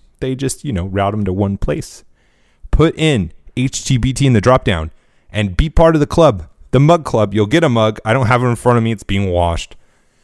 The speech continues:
I know, I know. I'm just slacking. And the new year, already starting off with forgetting my mug. But, you know, you gotta, you can't have a dirty mug.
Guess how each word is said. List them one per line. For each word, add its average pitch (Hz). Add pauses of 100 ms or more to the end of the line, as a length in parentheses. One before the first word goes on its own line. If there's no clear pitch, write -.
(560)
I 113
know, 104
I 107
know. 76
I'm 80
just 98
slacking. 82
And 95
the 135
new 165
year, 170 (120)
already 147
starting 160
off 156
with 127
forgetting 135
my 143
mug. 120
But, 196 (240)
you 113
know, 101
you 110
gotta, 120
you 117 (200)
can't 175
have 135
a 101
dirty 123
mug. 135